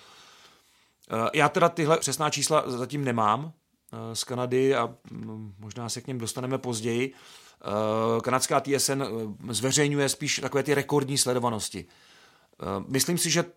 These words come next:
mm, ten finálový zápas, eh, se Spojenými státy a už ten semifinálový s Kanadou atakovali určitě rekordy, už proto jenom, že v Edmontonu nemohli být diváci a časy těch utkání byly pro Kanadu velmi příznivé.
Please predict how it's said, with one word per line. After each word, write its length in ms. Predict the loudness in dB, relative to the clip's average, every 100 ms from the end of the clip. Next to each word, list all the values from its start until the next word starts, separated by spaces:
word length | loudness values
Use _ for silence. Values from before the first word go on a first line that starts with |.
| _
mm, 1000 | -10 -6 -4 -6 -6 -8 -10 -12 -18 -12
ten 200 | -6 -2 -2 -4 -6
finálový 460 | -6 0 2 2
zápas, 540 | 2 2 4 2 2 2
eh, 220 | 0 -2
se 120 | -4
Spojenými 380 | -4 -2 -2 0
státy 420 | 0 2 2 0
a 160 | 0 -2
už 140 | -2
ten 140 | 0 0
semifinálový 540 | 0 -2 -2 -2 -2
s 60 | -2
Kanadou 420 | -2 2 2 0 -10 -20 -8 -2
atakovali 480 | 0 0 2 2
určitě 340 | 2 -2 -2 0
rekordy, 380 | 0 0 0 0
už 160 | -2 -2
proto 320 | -2 0 2
jenom, 220 | 0 -2
že 420 | 0 2 2 2 -2
v 100 | -6
Edmontonu 320 | -8 -6 -6
nemohli 300 | -6 -6 -8
být 120 | -6
diváci 520 | 0 2 2 0 -4 -6 -20 -20 _ 2
a 240 | 2 2 0
časy 400 | 4 4 4 2
těch 300 | 0 -4 -4 -8
utkání 480 | -6 -2 0 0 0
byly 180 | -2
pro 160 | 0 -2
Kanadu 280 | -2 0 2
velmi 260 | 2 0
příznivé. 560 | 0 0 0 0 0